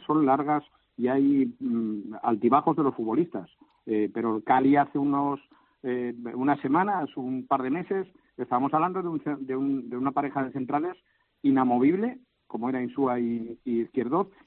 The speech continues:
y cumpliendo perfectamente. Y de Cote, lo que hablamos al principio de temporada, no tiene nada que ver con lo que estamos diciendo ahora,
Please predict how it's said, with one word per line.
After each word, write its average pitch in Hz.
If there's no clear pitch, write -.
y 127
cumpliendo 123
perfectamente. 117
Y 139
de 127
Cote, 165
lo 127
que 120
hablamos 143
al 143
principio 151
de 156
temporada, 156
no 147
tiene 156
nada 147
que 139
ver 170
con 190
lo 180
que 151
estamos 147
diciendo 120
ahora, 151